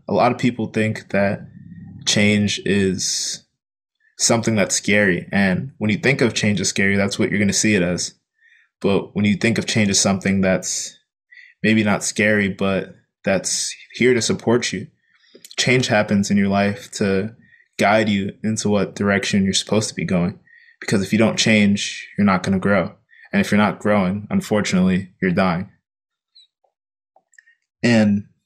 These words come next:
through this, forming this idea of where we wanna go and deciding which direction we wanna face, we gotta talk about two things. There's indecision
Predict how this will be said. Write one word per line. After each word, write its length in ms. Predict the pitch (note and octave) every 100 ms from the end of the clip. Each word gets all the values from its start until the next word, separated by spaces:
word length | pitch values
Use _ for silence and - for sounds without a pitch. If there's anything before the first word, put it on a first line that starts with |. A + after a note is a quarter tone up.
| _ _ _
through 180 | - C3+
this, 160 | B2+ B2
forming 320 | A#2+ A2+ A2
this 380 | G#2+ - - -
idea 420 | - G2 G2+ G#2 G2+
of 140 | G2+
where 200 | G2+ G2+
we 100 | G2
wanna 200 | F#2+ F#2+
go 460 | F#2 F#2+ F#2+ - - _ _ _ _ -
and 480 | G2+ G2 F#2 F2+ -
deciding 400 | G2+ G#2 G2 F#2+
which 200 | G2+ -
direction 420 | F#2+ F#2+ - G2+
we 60 | G2
wanna 220 | F#2 F#2
face, 640 | - A2+ G#2 - - - _ _ _ _ _ _ _ _ _
we 80 | G#2+
gotta 180 | G#2+ G#2+
talk 220 | - G2
about 200 | G2+ -
two 140 | B2+ A#2
things. 420 | F#2 F2 F2+ -
There's 320 | F2 F2+ -
indecision 840 | - B2 C3 - G2+ G2+ G2 A2+